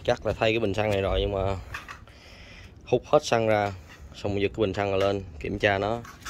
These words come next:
Có thể là cắt luôn cái lai queo này, cái lai queo này choáng quá, bự quá mà nó không có effective. Nên có thể là cắt cái lai queo này ra,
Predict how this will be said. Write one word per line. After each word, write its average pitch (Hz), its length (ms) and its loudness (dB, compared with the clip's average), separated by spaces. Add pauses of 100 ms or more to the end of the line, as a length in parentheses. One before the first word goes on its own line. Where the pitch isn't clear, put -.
(280)
Có 117 80 -2
thể 107 220 -2
là 113 120 0
cắt - 260 -4
luôn 113 160 0
cái 117 120 0
lai 107 180 4
queo 101 180 0
này, 92 200 -4
cái 110 120 -2
lai 107 140 2
queo 95 160 0
này 90 120 -6
choáng 113 240 2
quá, 127 160 2 (340)
bự 92 220 0
quá 113 280 2
mà 110 60 0
nó 113 260 -4
không 110 140 -8
có 131 100 -2
effective. 123 480 0 (1000)
Nên 104 160 0
có 107 120 -2
thể 101 60 4
là 104 100 2
cắt 104 220 -4
cái 113 60 4
lai 101 140 6
queo 98 200 2
này 95 120 0
ra, 95 240 -2